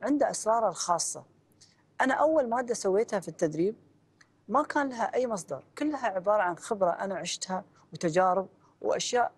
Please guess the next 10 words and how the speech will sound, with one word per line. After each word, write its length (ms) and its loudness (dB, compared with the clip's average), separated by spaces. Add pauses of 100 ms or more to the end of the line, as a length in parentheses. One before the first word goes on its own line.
(240)
آه، 360 -4 (400)
مرت، 400 2
مرت 280 2
علي، 340 2
وكيف 360 -4
تعاملت 480 0
فيها 220 -4
وكيف 260 0 (340)
تخطيتها 540 0
وكيف 260 -2